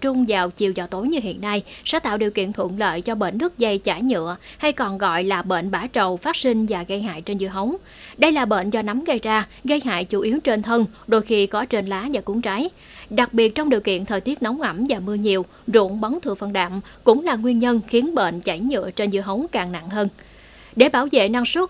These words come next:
và chất lượng dưa hấu, theo Trung tâm Bảo vệ Thực vật phía Nam, bà con nông dân nên áp dụng các biện pháp sau đây. Chọn giống kháng bệnh, làm đất phơi ải kỹ, bón vôi bổ sung với liều lượng từ một trăm đến một trăm năm mươi ký trên một ngàn mét vuông. Làm luống cao thoát nước tốt,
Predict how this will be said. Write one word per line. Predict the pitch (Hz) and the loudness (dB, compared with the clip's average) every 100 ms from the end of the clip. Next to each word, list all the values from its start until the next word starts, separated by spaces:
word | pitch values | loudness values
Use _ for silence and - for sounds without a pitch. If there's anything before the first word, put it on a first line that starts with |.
| - | 2
và | 190 | 0
chất | - 302 247 | 2 -2 0
lượng | 175 180 | -2 -2
dưa | |
hấu, | 202 208 277 349 | 0 2 0 -2
theo | - 220 | -2 0
Trung | 220 202 | -2 -4
tâm | 196 196 | -4 -4
Bảo | 170 220 | -6 -6
vệ | 233 | -8
Thực | 185 | -6
vật | 185 180 | -8 -6
phía | 233 | -4
Nam, | 233 214 - - - | -2 -2 -4 -12 0
bà | 254 | 0
con | 262 262 | 0 0
nông | 254 247 | 0 2
dân | 254 247 | 2 2
nên | 247 | 2
áp | 277 339 | -2 0
dụng | 208 190 | 0 0
các | 254 247 | -4 -4
biện | 175 | -4
pháp | 226 254 | -6 -6
sau | 208 196 | -6 -6
đây. | 196 - - - - _ _ _ _ _ _ - - - | -8 -10 -20 -20 -20 _ _ _ _ _ _ -20 0 6
Chọn | 208 220 | 8 6
giống | 240 277 | 0 0
kháng | 349 247 311 | -2 -4 0
bệnh, | 294 185 196 - _ _ - | 0 0 -2 -8 _ _ 0
làm | 233 214 | 2 4
đất | 277 349 | 0 0
phơi | - 208 | 2 2
ải | 175 | 2
kỹ, | - 180 233 311 226 | 0 0 0 0 0
bón | 220 262 | 2 4
vôi | 226 202 | 4 4
bổ | 175 240 | 2 0
sung | 254 220 214 | 2 2 4
với | 277 | 4
liều | 208 | 2
lượng | 190 180 175 | 2 -2 -2
từ | 202 190 | 0 0
một | 190 180 | -2 0
trăm | 233 220 - - | 2 2 -2 4
đến | 254 320 | 4 6
một | 226 | 2
trăm | 247 220 | 0 2
năm | 233 226 | 2 2
mươi | 226 | 4
ký | 226 311 | 4 4
trên | 247 202 | 2 2
một | 185 | -2
ngàn | 180 | -6
mét | 202 226 | -6 2
vuông. | 214 202 - - - - | 2 2 -4 -20 -20 -2
Làm | 247 240 233 | 4 6 4
luống | 269 339 | 0 0
cao | 262 233 | -2 -2
thoát | 226 302 311 | -2 -4 -4
nước | 311 | 0
tốt, | 277 359 | 2 2